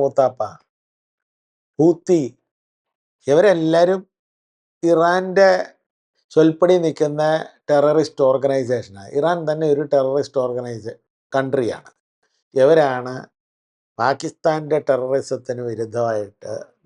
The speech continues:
നമ്മളുമായിട്ട് ഒത്തുതീർപ്പിന് വേണ്ടി വരുന്നത്. എനിക്ക് മനസ്സിലായില്ല, ഇവരെയൊക്കെ ആരാ വിശ്വസിക്കുന്നത്? ഒരു പ്രാവശ്യം ക്രെഡിബിലിറ്റി നഷ്ടപ്പെട്ട് കഴിഞ്ഞ് കഴിഞ്ഞാൽ പിന്നെ അവൻ ക്രെഡിബിലിറ്റി റീഗെയിൻ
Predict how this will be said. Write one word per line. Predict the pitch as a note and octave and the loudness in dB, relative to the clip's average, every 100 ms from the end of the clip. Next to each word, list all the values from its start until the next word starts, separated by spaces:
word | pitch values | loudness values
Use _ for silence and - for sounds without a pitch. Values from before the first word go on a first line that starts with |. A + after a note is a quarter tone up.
| A#2 | -8
നമ്മളുമായിട്ട് | A#2 B2+ C#3+ D3+ C#3 C3+ B2 - - - _ _ _ _ _ C3 | -6 0 2 4 4 2 -2 -10 -14 -16 _ _ _ _ _ -6
ഒത്തുതീർപ്പിന് | C#3 C#3 E3+ E3+ D#3+ E3 D3+ | -4 0 4 4 2 0 0
വേണ്ടി | C#3 B2 A2 | 0 0 -4
വരുന്നത്. | F#2+ F2+ F2+ - _ _ _ _ _ _ - _ _ D3 | -4 -10 -20 -20 _ _ _ _ _ _ -20 _ _ -6
എനിക്ക് | D#3+ F3 | -2 -2
മനസ്സിലായില്ല, | D3+ C#3+ D#3 B2+ A2 F#2+ F2+ - _ _ _ - C#3+ | 0 2 2 2 0 -8 -16 -20 _ _ _ 0 4
ഇവരെയൊക്കെ | D#3+ F3 D#3 D3 | 6 6 4 2
ആരാ | D#3 C#3 A#2+ | 4 2 0
വിശ്വസിക്കുന്നത്? | A#2 A2+ A#2+ A2+ G#2 G2+ - _ - - D3+ | -6 -6 -8 -12 -16 -20 -20 _ -20 0 4
ഒരു | F3 E3+ | 6 6
പ്രാവശ്യം | D#3+ E3 E3 E3+ E3 D3+ | 4 4 2 -2 -4 0
ക്രെഡിബിലിറ്റി | D3+ D3+ D#3 D3 D3 | 2 2 2 0 -2
നഷ്ടപ്പെട്ട് | B2+ - C3 B2+ C3 | -2 -4 -4 -2 -2
കഴിഞ്ഞ് | B2 A#2+ B2 B2 | -4 -6 -8 -10
കഴിഞ്ഞാൽ | A#2 A2+ C3 - | -12 -12 -14 -14
പിന്നെ | A2 A2+ G#2 D3 - _ _ _ A#2 | -16 -10 -6 -8 -10 _ _ _ -6
അവൻ | C3+ B2+ | -4 -2
ക്രെഡിബിലിറ്റി | B2+ C3 C#3 C3 C#3 A#2+ | 0 2 0 0 0 0
റീഗെയിൻ | A#2+ B2+ C#3+ | -4 0 0